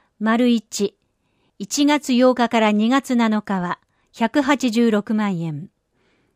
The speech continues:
丸二、一月十二日から二月七日は百六十二万円。丸三、一月二十二日から二月七日は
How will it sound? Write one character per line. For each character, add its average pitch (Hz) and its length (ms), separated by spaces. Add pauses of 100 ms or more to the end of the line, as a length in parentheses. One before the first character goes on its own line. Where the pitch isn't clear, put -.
丸 226 300
二、 220 260 (480)
一 294 240
月 294 300
十 262 240
二 294 160
日 277 240
か 220 140
ら 185 140
二 196 180
月 262 300
七 220 300
日 202 180
は 175 200 (300)
百 220 300
六 269 260
十 226 220
二 196 200
万 214 300
円。 170 340 (840)
丸 226 300
三、 208 440 (480)
一 285 280
月 294 260
二 294 180
十 240 220
二 220 160
日 247 260
か 214 140
ら 180 240
二 220 200
月 269 300
七 220 260
日 202 200
は 175 200